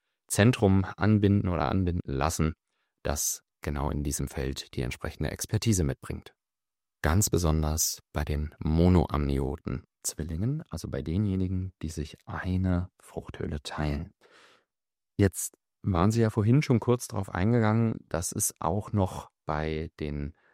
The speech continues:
monochorialen, also bei den Zwillingen oder bei den Mehrlingen, die sich eine Plazenta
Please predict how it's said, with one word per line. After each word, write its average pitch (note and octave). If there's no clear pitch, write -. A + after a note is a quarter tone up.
monochorialen, B2+
also -
bei -
den D#2
Zwillingen E2
oder C2+
bei C#2
den C#2+
Mehrlingen, E2+
die D#2
sich -
eine D#2
Plazenta D2